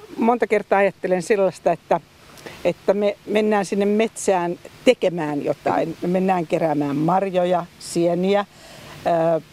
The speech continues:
se on enemmän semmoista suorittamista. Me ollaan niin kauhean sellainen työkeskeinen kansa, että mettäänkin meneminen on jollakin tavalla jonkun jutun suorittamista. Ja semmoista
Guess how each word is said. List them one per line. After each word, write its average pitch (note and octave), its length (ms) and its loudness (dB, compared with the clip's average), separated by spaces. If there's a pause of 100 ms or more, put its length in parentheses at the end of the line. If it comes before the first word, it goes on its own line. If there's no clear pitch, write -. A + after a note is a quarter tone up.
(520)
se - 400 0
on G#3 400 0
enemmän A3+ 580 0 (720)
semmoista A3+ 460 -2
suorittamista. G#3+ 460 0
Me A#3+ 120 -2
ollaan C4+ 240 0
niin D#4+ 280 0
kauhean A#3 500 0
sellainen F#3+ 540 0 (460)
työkeskeinen F#3 1040 0
kansa, F3 460 0
että - 260 0
mettäänkin F#3 840 -2
meneminen E3+ 720 0
on F3+ 200 0
jollakin F#3 500 0
tavalla D#3 360 0
jonkun E3+ 540 0
jutun D#3+ 280 -2
suorittamista. E3+ 760 -2
Ja G3+ 80 2
semmoista C#4 400 0